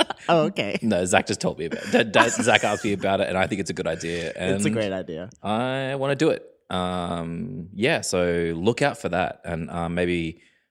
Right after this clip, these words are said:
Speaker 2: uh, give us, like, a follow on the, on our Facebook page if you want to be kept up to date.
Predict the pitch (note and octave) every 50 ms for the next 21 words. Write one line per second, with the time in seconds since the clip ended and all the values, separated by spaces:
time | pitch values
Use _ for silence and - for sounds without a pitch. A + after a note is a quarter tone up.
0 | _ - F2 E2+ D#2+ E2+ E2 F#2+ G2 F#2 - F#2 - F2 - - - F#2 F2+ F#2
1 | F2 F2 F2 F2 E2+ E2 A#1+ A#1+ E2+ E2 E2 D#2 D#2+ D#2+ D#2 D2 C#2 D2+ D#2 D#2+
2 | D#2+ D#2+ D#2+ D#2 - - - E2+ E2 D#2 D2+ - E2+ D#2 - - - - D#2+ D2+
3 | D2+ - - - - - D#2+ D2+ D#2+ D#2+ D2+ - - D2+ D2 - - - E2+ -
4 | - - E2 - - - F#2 D#2 - F#2 A2+ C#3 - - - - -